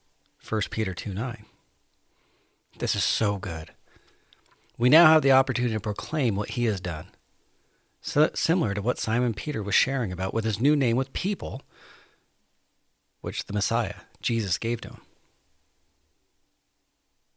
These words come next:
Just like that, we get to share what Jesus has done for us. So here's what I'd like you to do today.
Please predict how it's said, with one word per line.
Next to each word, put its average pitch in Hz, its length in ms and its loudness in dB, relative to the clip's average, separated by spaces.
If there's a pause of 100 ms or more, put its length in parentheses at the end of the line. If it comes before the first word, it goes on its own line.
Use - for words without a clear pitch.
(120)
Just - 220 -4
like 127 160 0
that, 139 240 0
we 117 160 0
get 135 80 2
to 107 80 2
share 113 280 2
what 110 140 -2
Jesus 113 240 -2
has 107 80 -6
done 117 180 4
for 107 160 -4
us. - 320 -8 (1400)
So - 100 -6
here's 147 220 2
what 147 100 6
I'd 131 80 2
like 120 220 0
you 107 60 -4
to 101 100 -8
do 101 160 -8
today. 90 340 -12